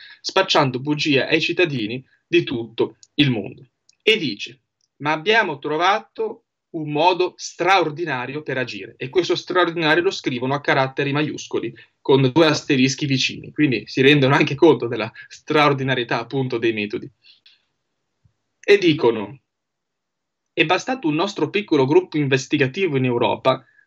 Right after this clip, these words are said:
per smascherare reti di disinformazione che avevano generato tre miliardi di visualizzazioni in appena un anno. Le abbiamo denunciate sui social,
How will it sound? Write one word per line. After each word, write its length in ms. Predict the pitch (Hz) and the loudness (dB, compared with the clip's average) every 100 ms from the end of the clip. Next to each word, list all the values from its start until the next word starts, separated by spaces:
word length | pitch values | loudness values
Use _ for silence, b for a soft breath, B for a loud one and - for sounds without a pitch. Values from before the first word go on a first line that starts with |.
| _ | _
per 140 | 165 | 2
smascherare 720 | 156 175 180 - 196 220 170 | 4 0 0 0 4 4 4
reti 300 | 147 214 208 | 2 0 -2
di 100 | 147 | -6
disinformazione 1200 | 139 156 151 143 143 156 147 139 165 170 190 196 - _ _ | -4 -4 -4 -4 0 2 0 -6 2 4 4 0 -8 _ _
che 120 | - 165 | 0 2
avevano 460 | 156 180 151 143 | 6 4 4 0
generato 640 | 135 175 185 139 135 156 | 4 4 4 2 0 -8
tre 160 | - 190 | -4 -2
miliardi 440 | 196 185 127 123 | -2 0 0 -2
di 140 | 127 151 | -6 -6
visualizzazioni 880 | 156 151 151 147 156 170 - 180 190 | -4 0 0 0 0 -2 4 4 6
in 80 | 175 | 0
appena 300 | 143 160 151 | 0 2 2
un 80 | |
anno. 360 | 131 - - - _ _ b b b b | 0 -4 -14 -20 _ _ b b b b
Le 100 | 156 | 2
abbiamo 440 | 151 170 220 214 | 4 4 4 2
denunciate 680 | 160 160 165 151 202 220 190 | 0 0 -2 -2 0 0 0
sui 260 | 175 175 151 | -4 -6 -6
social, 580 | - 143 - - - | -4 -4 -4 -12 -16